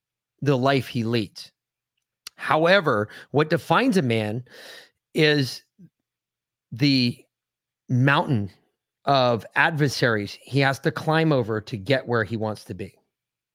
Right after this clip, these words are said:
So if you look at that and you apply that to this situation, your comment right here,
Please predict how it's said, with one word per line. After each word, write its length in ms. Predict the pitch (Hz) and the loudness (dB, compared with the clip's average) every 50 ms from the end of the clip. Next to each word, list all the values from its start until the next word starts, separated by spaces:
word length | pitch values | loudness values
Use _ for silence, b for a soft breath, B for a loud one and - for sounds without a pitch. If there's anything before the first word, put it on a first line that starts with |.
| _ _ _ _ _ _ _ _ b b b b b b b b | _ _ _ _ _ _ _ _ b b b b b b b b
So 240 | - - - 180 196 | -8 -2 0 2 2
if 120 | 196 - | 2 2
you 120 | 196 208 185 | 2 2 4
look 240 | 180 247 311 - 277 | 4 2 2 4 2
at 140 | 202 131 | 0 2
that 280 | - 143 120 117 123 - _ - | 2 2 2 2 0 -2 _ -2
and 180 | 143 147 147 | 0 0 2
you 200 | 139 165 180 180 | 2 4 4 4
apply 420 | 165 - - - - 170 170 170 156 | 2 2 -2 0 2 2 2 4 4
that 180 | 156 139 - - | 2 2 0 -2
to 120 | 127 120 | -4 -2
this 220 | 110 135 139 117 | 0 0 -2 -2
situation, 720 | - - 131 - - 117 110 123 120 107 - 98 90 92 - B B B B B B B B _ | -2 -4 -6 -4 -2 -2 0 0 0 0 -4 -6 -10 -12 -16 B B B B B B B B _
your 480 | - 127 123 147 165 180 196 214 214 214 | -4 0 2 2 4 4 2 2 0 -2
comment 520 | - - - 180 190 214 202 165 143 - | -4 -4 -2 0 2 2 2 0 0 0
right 180 | - 131 131 - | 0 0 0 -2
here, 420 | 113 117 127 120 110 104 107 110 | -2 -2 0 2 2 0 0 -4